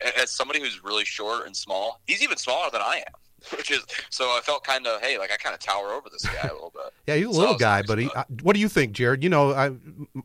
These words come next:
Speaker 2: myself and your dad, big, big fans. I mean, do you have some respect for his writing abilities?
Speaker 1: Oh, I, I love his, I mean, The Five People You Meet in Heaven and the Fab Five book.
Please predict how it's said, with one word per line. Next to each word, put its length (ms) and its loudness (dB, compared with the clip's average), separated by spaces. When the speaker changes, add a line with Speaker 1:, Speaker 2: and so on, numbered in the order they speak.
Speaker 2:
myself 440 2
and 80 0
your 80 2
dad, 420 2
big, 200 4
big 220 2
fans. 480 0
I 60 -2
mean, 220 0
do 80 -4
you 120 2
have 180 6
some 140 -2
respect 460 0
for 140 2
his 160 2
writing 340 2
abilities? 560 -2
Speaker 1:
Oh, 180 2
I, 280 4
I 20 0
love 200 -2
his, 260 -10
I 40 -10
mean, 140 -6
The 80 -20
Five 220 2
People 240 -6
You 80 -10
Meet 160 -6
in 80 -12
Heaven 400 -6
and 420 -4
the 80 -4
Fab 240 2
Five 240 0
book. 240 -4